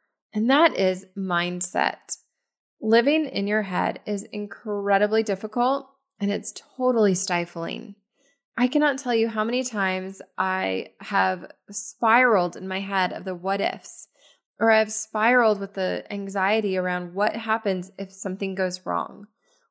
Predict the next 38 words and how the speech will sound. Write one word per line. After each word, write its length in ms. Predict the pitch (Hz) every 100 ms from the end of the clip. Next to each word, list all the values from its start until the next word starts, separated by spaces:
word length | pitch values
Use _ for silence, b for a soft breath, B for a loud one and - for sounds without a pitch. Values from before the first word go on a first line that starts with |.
| -
What 240 | 226 254
happens 560 | 254 262 269 226 196 -
if 180 | 196
I 100 | 202
do 220 | 196 208 220
something 400 | 208 185 196 -
and 160 | 196
this 240 | 202 196 - -
fails? 720 | 214 226 185 131 - - - _ _ _ _ -
Should 320 | - 233 240
I 120 | 269
do 120 | 277
it 120 | 269
this 200 | 269 269
way? 140 | 277 277
Should 160 | 269
I 60 | 196
do 120 | 196
it 160 | 196 196
that 220 | 269 254
way? 320 | 247 247 - _ _ -
I 160 | 226
feel 300 | 226 - 294
like 160 | 302 285
I 80 | 277
have 200 | 269 269
the 180 | 262 254
answer, 220 | 247 247
but 120 | 220
I'm 220 | 220 269
not 300 | 320 330 -
quite 240 | 254 220 -
sure. 440 | 180 - - 196 _ _ _ _ _ _ _ _ _
We 300 | 226 226 233
work 540 | - 202 202 262 302 -
in 80 | 208
a 80 |
silo. 680 | 214 208 190 185 240 - 226